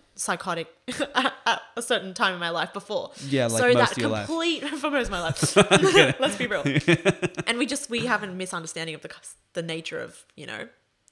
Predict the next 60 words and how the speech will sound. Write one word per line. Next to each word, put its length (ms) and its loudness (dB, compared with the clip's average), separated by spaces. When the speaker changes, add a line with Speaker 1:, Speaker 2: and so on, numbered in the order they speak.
Speaker 1:
reality 480 -2
as 160 0
it 80 -10
is, 240 -2
but 100 -10
let's 140 -6
not 160 -12
go 100 -10
into, 160 -10
that's 140 -6
a 100 -18
separate 380 -10
conversation. 400 -8
Speaker 2:
It's 80 -10
a 40 0
Speaker 1:
But 40 0
Speaker 2:
whole 80 0
different 240 -4
podcast. 420 -6
Speaker 1:
but 140 -10
my 80 -2
point 340 -4
is 220 -4
that, 240 -10
yeah, 140 0
I 100 -2
think 220 -10
you're 100 -2
right. 340 -4
You 240 -8
can 140 -6
get 180 -2
so 640 0
fragmented. 720 -4
So 100 -4
the 120 -6
we 760 -4
seems 300 -8
to 80 -16
be 80 -12
calling 840 -2
it 140 -6
home. 260 -6
Speaker 2:
That's 180 -4
beautiful. 540 0
Speaker 1:
And 140 2
then 80 -2
it's 120 -6
helped 240 0
me, 60 -4
Speaker 2:
That's 120 -2
Speaker 1:
it's 80 -2
Speaker 2:
really 80 2
Speaker 1:
helped 120 2
Speaker 2:
beautiful. 320 2
Speaker 1:
me 60 -2
access 140 -4
that 180 -4
space 420 -4
of 320 -12